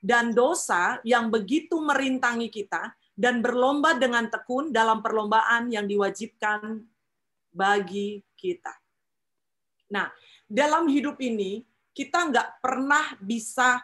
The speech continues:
selalu bersemangat. Ya, walaupun kita rindu, kita terus on fire, eh, berapi-api, siap sedia, bersemangat, tapi kita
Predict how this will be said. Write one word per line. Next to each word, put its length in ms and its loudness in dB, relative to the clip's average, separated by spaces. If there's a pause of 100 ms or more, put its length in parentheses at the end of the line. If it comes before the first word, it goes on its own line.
(280)
selalu 800 0 (160)
bersemangat. 800 -4 (680)
Ya, 320 -2 (320)
walaupun 640 2
kita 480 0
rindu, 320 2
kita 400 -2
terus 400 2
on 160 2
fire, 560 -2 (400)
eh, 320 4
berapi-api, 1120 0
siap 400 2
sedia, 560 0
bersemangat, 800 0
tapi 240 -4
kita 160 -8